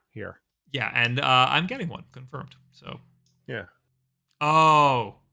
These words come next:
Speaker 2: Oh, I think I'm s-, I think I bought, I think I pre-ordered one from Play Asia, and I'm also, they're also sending me one. So I think I fucked up.
Speaker 1: Uh.
Speaker 2: Anyway,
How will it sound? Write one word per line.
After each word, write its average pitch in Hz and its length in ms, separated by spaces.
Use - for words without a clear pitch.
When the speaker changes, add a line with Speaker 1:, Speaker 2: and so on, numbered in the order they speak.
Speaker 2:
Oh, 123 140
I 117 120
think 123 180
I'm 123 80
s-, - 280
I 127 180
think 143 260
I 131 80
bought, 120 420
I 135 60
think 147 160
I 131 80
pre-ordered 127 480
one 123 160
from 120 160
Play 117 240
Asia, 113 440
and 113 120
I'm 110 160
also, 107 460
they're 113 140
also 104 280
sending - 360
me - 80
one. - 200
So - 120
I 117 100
think - 200
I 127 40
fucked - 280
up. - 180
Speaker 1:
Uh. 110 400
Speaker 2:
Anyway, 156 400